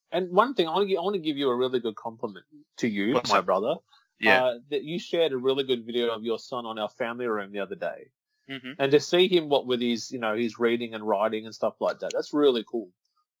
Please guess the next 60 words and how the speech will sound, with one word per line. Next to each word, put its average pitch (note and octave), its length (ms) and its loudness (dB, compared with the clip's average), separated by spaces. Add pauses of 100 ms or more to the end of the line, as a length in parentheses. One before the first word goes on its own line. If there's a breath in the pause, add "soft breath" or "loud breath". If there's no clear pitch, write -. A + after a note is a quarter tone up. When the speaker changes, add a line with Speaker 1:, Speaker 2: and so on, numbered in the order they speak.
(160)
Speaker 1:
You A2 60 0
Speaker 2:
It A2 60 -2
Speaker 1:
know, A#2 80 8
Speaker 2:
is. A#2 100 2
Speaker 1:
to - 60 -6
see, B2+ 360 4
you C3+ 60 -10
know, A2+ 160 -4
to A2+ 100 -4
see, C3 340 2
and D3+ 120 -2
that's G#3+ 140 -2
the A3+ 80 -4
thing G3 160 2
I C#3+ 40 8
love, C#3 200 6
like, A#2+ 180 0
'cause B2 160 -2
my C#3 180 4
daughter's A#2+ 440 0
a A2 40 -4
little A#2 200 -6
bit A2 160 -12
younger A2 240 -10
than G#2 160 -10
Alan's G2+ 280 -8
son, A#2 220 -6
guys, F2+ 260 -6
so G2+ 140 -4
she's, A#2+ 400 -4
Speaker 2:
Yes. - 260 -2 (400 soft breath)
Speaker 1:
you B2+ 80 0
know, A2+ 180 0 (100)
I A#2+ 80 2
can C3 160 0
see C3+ 180 6
she's C3+ 260 4
gonna A#2+ 180 0
come A#2 180 -4
up G#2+ 140 0
to B2 100 -2
where G#2 140 4
Quentin A#2+ 360 -8
is, F2 180 -10
but - 140 -8
to B2+ 80 4
see, D3 420 6
you B2+ 100 -2
know, G#2 200 0 (360)
this C3+ 280 4
young B2 220 4
age, A2+ 280 4
them A2 200 -12
ro-, A2+ 240 0
getting A#2+ 240 -4
their A2 200 -2
writing A2 400 0
and G#2+ 120 -8
reading G#2+ 300 -2
down G2 240 -4